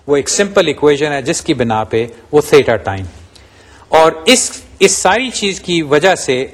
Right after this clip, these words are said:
کیونکہ ایک ایک انٹری theta one ہے and there are n square entries، تو جو ٹوٹل رننگ ٹائم ہے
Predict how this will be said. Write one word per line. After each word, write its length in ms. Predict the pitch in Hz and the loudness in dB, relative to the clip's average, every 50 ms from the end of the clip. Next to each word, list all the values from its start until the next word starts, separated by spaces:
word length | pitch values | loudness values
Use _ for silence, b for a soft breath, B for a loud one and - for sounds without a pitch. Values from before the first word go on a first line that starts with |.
| - - | -12 -10
کیونکہ 280 | - 170 160 - - - - | -8 -6 -4 -2 -4 0 2
ایک 240 | 170 196 214 - | 2 2 4 2
ایک 140 | 220 208 - | 2 2 2
انٹری 320 | 156 151 143 - - 160 147 - - | 0 -2 -2 -4 -6 -6 -2 2 2
theta 240 | 139 127 135 127 117 117 | 2 4 2 0 0 2
one 200 | 135 165 175 170 | 0 0 -2 -2
ہے 180 | 156 175 180 196 - 151 | -4 -4 -4 -4 -4 -6
and 160 | 139 131 139 | -4 -2 -2
there 140 | 139 139 131 131 | 0 0 0 -2
are 80 | 131 131 B B B B B B 190 220 262 | -2 -4 B B B B B B 0 2 2
n 80 | 277 254 - | 0 -2 -2
square 300 | - - 151 135 131 127 120 | 0 0 2 2 2 0 -4
entries، 460 | 120 110 - - 127 120 120 131 - - B B B B B B B | -8 -8 -4 -2 -2 -2 -2 -4 -10 -14 B B B B B B B
تو 80 | 156 | -2
جو 140 | 143 131 143 - - - | 0 0 0 -2 -2 0
ٹوٹل 360 | - 214 233 247 240 247 240 185 127 123 | 4 4 4 4 4 2 2 0 0 0
رننگ 360 | 123 143 190 247 311 311 294 269 - | 0 0 0 0 -2 -4 -6 -2 0
ٹائم 320 | 196 180 175 170 170 160 | 2 2 2 2 -2 -4
ہے 200 | 143 160 160 160 | -4 -4 -4 -4